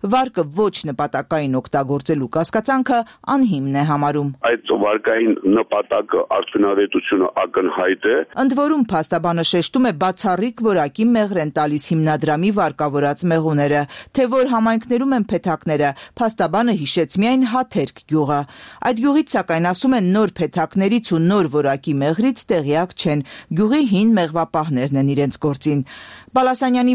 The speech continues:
Speaker 1: որդին ու եղբայրն արդեն ազատության մեջ են։ Թե նրանց և թե Վիտալի Բալասանյանին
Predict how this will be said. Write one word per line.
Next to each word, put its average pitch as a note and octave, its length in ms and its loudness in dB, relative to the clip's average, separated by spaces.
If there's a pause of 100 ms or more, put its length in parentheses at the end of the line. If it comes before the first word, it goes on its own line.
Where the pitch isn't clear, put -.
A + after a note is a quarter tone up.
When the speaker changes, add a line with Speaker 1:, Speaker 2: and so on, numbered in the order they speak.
Speaker 1:
որդին B3 380 0
ու B3 100 0
եղբայրն B3 500 0
արդեն G3 300 0
ազատության D3+ 640 0
մեջ C3+ 260 0
են։ C3+ 120 -2 (260)
Թե C4 120 2 (120)
նրանց A#3+ 480 0
և E3 160 -2
թե F#3+ 240 0
Վիտալի C3 400 -2
Բալասանյանին G#3 720 2